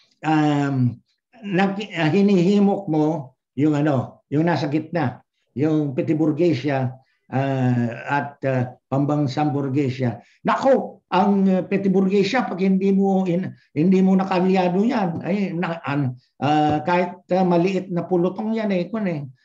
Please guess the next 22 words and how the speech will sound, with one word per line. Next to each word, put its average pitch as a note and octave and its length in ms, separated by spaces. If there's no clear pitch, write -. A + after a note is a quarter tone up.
Bali-, D#3+ 380
ah, D3 180
maliit E3+ 400
na F3+ 160
uri F#3+ 480
eh, - 80
kun A3 160
eh. D#3 140
Ah, C3 720
mga, E3 480
ano D#3 160
ko E3+ 80
lang E3+ 240
yan B3+ 160
eh, C#3+ 160
mga D3 180
eight, E3 240
yung D#3 240
urban C#3+ 480
petit C#3+ 240
bourgeois, D3+ 400
mga B2 400